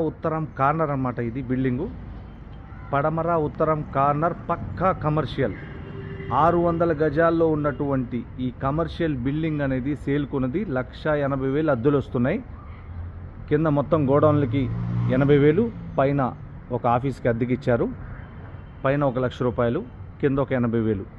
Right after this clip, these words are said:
లక్ష ఎనభై వేలు అద్దెలు వస్తున్నటువంటి ఉత్తరం రోడ్డు చూస్తున్నారుగా మీరు, ఇది, ఇది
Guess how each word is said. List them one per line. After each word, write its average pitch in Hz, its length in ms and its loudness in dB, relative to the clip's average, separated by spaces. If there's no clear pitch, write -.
లక్ష - 240 -6
ఎనభై 143 300 0
వేలు 160 240 0
అద్దెలు 143 240 0
వస్తున్నటువంటి 131 680 0
ఉత్తరం 160 360 2
రోడ్డు 143 220 2
చూస్తున్నారుగా 147 420 0
మీరు, 135 260 0
ఇది, 190 100 -2
ఇది 131 140 0